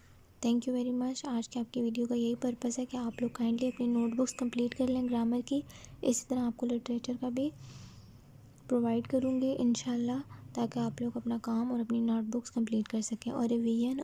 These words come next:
और learning साथ साथ रखें, क्योंकि inshallah schools open हो जाएंगे जल्द से जल्द। अगर school opening से आपकी कोई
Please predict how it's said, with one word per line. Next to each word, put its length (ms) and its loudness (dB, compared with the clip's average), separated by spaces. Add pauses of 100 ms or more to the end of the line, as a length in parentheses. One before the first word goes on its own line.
(100)
और 140 2
learning 380 4
साथ 220 -2
साथ 260 -4
रखें, 240 0
क्योंकि 220 0
inshallah 440 0 (360)
schools 340 2
open 280 2
हो 140 4
जाएंगे 400 0
जल्द 260 0
से 120 -4
जल्द। 220 0 (960)
अगर 180 2
school 400 0 (200)
opening 380 2
से 140 -2
आपकी 280 -2
कोई 580 0